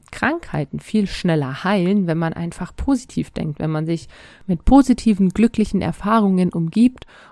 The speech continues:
und so durch quasi Selbstheilungsprozesse im Körper auch aktivieren kann. Und dadurch kann man natürlich das Leben auch viel mehr genießen. Und jetzt stell dir eben vor, dass du für dieses genussvolle Leben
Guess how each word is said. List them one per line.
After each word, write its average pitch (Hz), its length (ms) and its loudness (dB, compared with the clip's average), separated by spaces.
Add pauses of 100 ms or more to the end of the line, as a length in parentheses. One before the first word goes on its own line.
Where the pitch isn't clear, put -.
(140)
und 185 320 2
so 214 220 0
durch 226 200 0
quasi 180 280 -2
Selbstheilungsprozesse 175 1040 -4
im 160 120 -6
Körper 185 320 -2
auch 156 100 -6
aktivieren 160 580 -2
kann. - 220 -18
Und 165 200 -6
dadurch 247 260 -2
kann 240 120 0
man 233 100 2
natürlich 226 320 -2
das - 160 -6
Leben 214 200 -4 (100)
auch 269 160 4
viel 170 220 0
mehr 147 180 0
genießen. 147 640 -4 (680)
Und 202 120 -2
jetzt 208 160 -4
stell 285 220 2
dir 269 120 2
eben 208 200 0
vor, 190 220 -2
dass 170 180 -4
du 175 160 -6
für 185 220 -6 (220)
dieses 175 360 -4
genussvolle 220 640 0
Leben 165 460 0